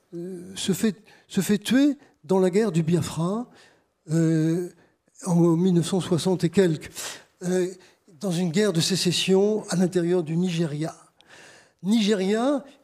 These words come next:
qui est une ex-colonie anglaise, bien sûr. Alors, la question des langues là-dedans, la question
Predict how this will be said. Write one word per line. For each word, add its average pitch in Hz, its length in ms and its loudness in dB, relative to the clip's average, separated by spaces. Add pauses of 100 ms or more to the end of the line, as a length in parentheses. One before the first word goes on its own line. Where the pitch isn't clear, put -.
(120)
qui 202 220 -4
est 240 280 -2 (180)
une 175 760 -2
ex-colonie 190 520 0
anglaise, 202 460 -2
bien 143 220 -8
sûr. 139 180 -16 (680)
Alors, 208 220 0 (160)
la 247 120 -4
question 254 320 -4
des 170 220 -8
langues 247 340 0
là-dedans, 165 320 -2
la 190 100 -4
question 240 480 -8